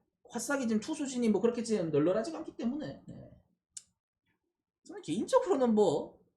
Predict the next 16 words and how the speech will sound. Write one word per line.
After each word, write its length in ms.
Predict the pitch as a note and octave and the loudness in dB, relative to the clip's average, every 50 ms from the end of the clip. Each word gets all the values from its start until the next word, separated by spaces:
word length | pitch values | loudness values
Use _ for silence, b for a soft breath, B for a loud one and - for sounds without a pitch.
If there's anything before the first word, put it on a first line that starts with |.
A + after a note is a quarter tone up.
| _ _ _ - | _ _ _ -20
예, 40 | - - - - - _ _ _ _ | -20 -20 -20 -20 -20 _ _ _ _
디트가 340 | A3+ A#3 - - A#4+ A4+ D#4 | -12 -8 -6 -4 -2 -2 -2
이기는 340 | E4 G#4+ A4 B4+ B4 A4+ G4+ | -4 -6 -6 -4 2 4 6
게 80 | F4 | 6
맞거든요. 580 | - - - - - F4+ A#4+ A4+ D#4+ C3+ A2+ - | 6 4 0 -2 -4 -4 -2 0 0 -2 -2 -4
디트가 240 | - B2+ - G#3+ A#3 | -6 -4 0 0 2
이기는 180 | C#4+ D4+ E4 D4+ | 2 2 0 0
게 60 | A3 | 0
맞는데 520 | D3 G#2 F#2+ G2 A2+ C#3+ - - - - - | -2 -2 -4 -4 -4 -6 -6 -8 -10 -12 -12
저 160 | - C#3 - - | -12 -12 -12 -12
패덱 280 | - - - - C5+ | -14 -10 -8 -8 -4
새끼를 400 | - - G#4+ G#4+ D#4+ C4+ B3 G3+ | -4 -4 -4 -2 -2 0 0 0
믿을 300 | E3 G3+ A3 E4+ C#4+ - | 0 0 -2 -2 -4 -4
바에는 640 | - C4 C4+ D4 D4 C4+ A#3+ E3+ D3 - - - - | -4 -6 -4 -2 0 2 2 2 0 -2 -8 -12 -12
어차피 520 | - - A#4+ C5+ C#5 - G4 B3 - - - _ | -10 -8 -8 -8 -4 -2 -2 -2 -2 -6 -12 _
쳐야 220 | - - - C5 | -4 0 2 4